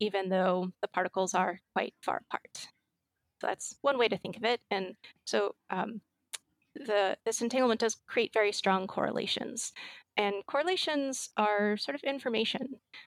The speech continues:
Um, my particle knows something about your particle, right? And, um, some i-,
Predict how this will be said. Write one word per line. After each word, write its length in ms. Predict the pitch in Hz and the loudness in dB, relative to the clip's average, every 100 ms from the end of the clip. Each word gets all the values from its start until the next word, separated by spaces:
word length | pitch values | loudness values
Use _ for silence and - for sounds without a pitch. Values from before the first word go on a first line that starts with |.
| _ 196 | _ -8
Um, 220 | 185 185 _ - | -8 -10 _ 0
my 120 | 226 | 0
particle 340 | 247 240 254 269 | 2 0 2 4
knows 220 | 302 294 | 4 2
something 300 | 220 208 185 | 0 -2 -2
about 200 | 185 - | -2 -4
your 120 | 180 | -6
particle, 380 | - - - - | -8 -8 -10 -6
right? 240 | 208 208 226 _ _ - - - - - | -2 -2 -6 _ _ -18 -16 -16 -16 -2
And, 400 | 226 208 196 190 - - _ _ _ _ _ _ - | 0 2 0 -4 -8 -12 _ _ _ _ _ _ -6
um, 300 | 185 175 190 | -2 -2 -4
some 340 | - 202 185 185 _ _ _ | -2 0 0 -6 _ _ _
i-, 60 | - | -16